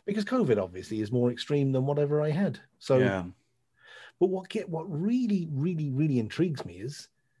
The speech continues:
Speaker 1: how the fuck did I catch something? Uh, the house, honestly, I'm, I am Mister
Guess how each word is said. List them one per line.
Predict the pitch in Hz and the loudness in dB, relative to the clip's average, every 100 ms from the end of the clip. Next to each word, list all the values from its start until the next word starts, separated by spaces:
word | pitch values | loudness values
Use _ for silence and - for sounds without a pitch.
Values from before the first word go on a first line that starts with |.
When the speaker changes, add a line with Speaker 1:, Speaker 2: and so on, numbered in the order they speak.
| _ _ _ _ _ | _ _ _ _ _
Speaker 1:
how | - 247 | -14 -10
the | 226 | -10
fuck | 262 226 | -10 -12
did | - | -10
I | 214 | -10
catch | - 190 - | -10 -12 -6
something? | 151 - 95 - _ _ _ - | -6 -6 -12 -14 _ _ _ -8
Uh, | 202 - _ _ _ _ | -8 -8 _ _ _ _
the | - | -2
house, | 185 - 254 233 - - - - _ _ _ - _ | -2 0 0 0 -4 -12 -16 -20 _ _ _ -20 _
honestly, | 214 208 - 131 | 4 4 2 2
I'm, | 147 147 156 143 - _ _ _ | 2 4 4 4 0 _ _ _
I | 139 147 | 0 2
am | 139 135 135 | 4 4 2
Mister | 151 156 - 147 143 | 2 0 -4 -2 -2